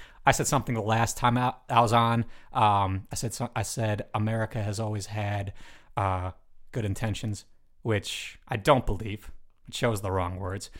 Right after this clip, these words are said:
But here's the thing. Um, so America was built on good ideas, good principles, but unfortunately that only extended to if you were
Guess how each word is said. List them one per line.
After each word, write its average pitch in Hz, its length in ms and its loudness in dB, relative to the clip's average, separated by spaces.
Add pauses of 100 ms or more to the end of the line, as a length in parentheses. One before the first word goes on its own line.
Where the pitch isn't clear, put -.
(160)
But 101 80 -4
here's 117 140 4
the 117 80 -2
thing. 92 320 0 (380)
Um, 90 420 -2
so 123 140 -4
America 156 520 4
was 117 200 -2
built 135 520 -2
on 110 540 0 (500)
good 131 220 2
ideas, 113 460 2 (260)
good 120 220 0
principles, 113 520 -2 (560)
but 143 280 6
unfortunately 127 540 2
that 127 100 0
only 120 220 2
extended 110 500 0
to - 200 -8
if 117 220 -2
you 110 140 0
were 104 560 2